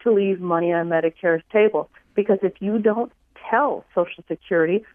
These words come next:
about your change in circumstance, they won't know. But if you meet the criteria, you can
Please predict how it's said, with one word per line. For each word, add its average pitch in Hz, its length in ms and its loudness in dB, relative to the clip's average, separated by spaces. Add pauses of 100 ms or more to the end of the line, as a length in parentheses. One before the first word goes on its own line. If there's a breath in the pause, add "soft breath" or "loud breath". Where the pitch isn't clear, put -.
about 170 440 0
your 185 100 -4
change 165 320 -4
in 151 120 -4
circumstance, 170 560 -2 (320 soft breath)
they 214 120 4
won't 214 300 0
know. 226 340 -4 (260 soft breath)
But 196 80 4
if 190 140 0
you 190 100 -2
meet 240 240 -4
the 262 80 2
criteria, 226 880 0 (200)
you 175 140 -8
can 208 440 0